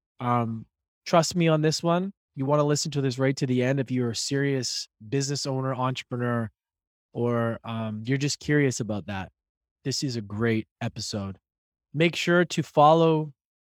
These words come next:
Nick on social media. All his information is in the show description and the show notes below. And always, you guys, if you're new to the show,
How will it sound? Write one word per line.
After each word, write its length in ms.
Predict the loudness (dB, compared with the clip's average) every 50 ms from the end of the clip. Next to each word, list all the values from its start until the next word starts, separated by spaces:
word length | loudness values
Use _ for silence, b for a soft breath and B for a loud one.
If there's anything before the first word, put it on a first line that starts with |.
| _ _ _ _ _ _ _ _ _ -4 0
Nick 180 | 0 0 2
on 140 | 2 0 0
social 320 | 4 2 2 4 2 0 2
media. 340 | 4 4 4 6 6 6
All 240 | 4 4 2 2 2
his 180 | 0 0 -2 -2
information 680 | -2 -2 -2 -2 0 2 2 2 2 2 0 0 0
is 120 | 0 0 0
in 120 | 0 -2
the 60 | -2 -2
show 240 | 0 2 2 4 4
description 640 | 2 0 2 2 2 2 2 2 2 2 2 2
and 100 | 0 -4
the 40 | -4
show 220 | -2 0 2 2 4
notes 300 | 4 4 2 2 0 -4
below. 500 | -4 0 2 4 6 6 6 4 2 -4 _ _ _ _ _ _ _ _ _ _ _ _ -4 0
And 380 | 2 2 4 2 2 0 -4 _ _ _ _ _ _ _ _ _ _ _ _ _ _ 2
always, 440 | 6 8 8 10 10 8 6 6 4
you 80 | 2 4
guys, 440 | 4 6 6 6 4 2 0 -6 -8 -8
if 180 | -10 -8 -6
you're 140 | -4 -4 -4
new 280 | 0 2 2 2 2 2
to 120 | 0 0
the 100 | 0 0
show, 560 | 0 0 2 4 6 6 6 6 4 2 -2